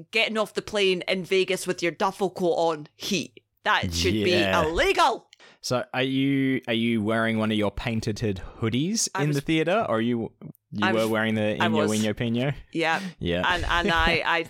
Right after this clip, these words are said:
Speaker 1: I said, I was like, "You'd think I would learn the lesson." And no.
Speaker 2: Yeah.
Speaker 1: No, I did not.
Speaker 2: Like,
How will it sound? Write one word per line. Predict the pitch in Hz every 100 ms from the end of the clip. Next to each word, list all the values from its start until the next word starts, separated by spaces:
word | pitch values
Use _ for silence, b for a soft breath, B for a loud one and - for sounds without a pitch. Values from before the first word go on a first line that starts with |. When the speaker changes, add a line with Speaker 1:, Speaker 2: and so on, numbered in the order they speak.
| -
Speaker 1:
I | 160
said, | - 151 151 -
I |
was | 151
like, | 139 - - _ _ -
"You'd | 165 175 -
think | 143 151
I | 135
would | 147
learn | 143 135
the |
lesson." | 135 131 - 135 165 _ _ _
And | - -
no. | 139 151 - _ 147
Speaker 2:
Yeah. | 131 143 202
Speaker 1:
No, | 208
I | 196
did | 196 185
not. | 196 -
Speaker 2:
Like, | 123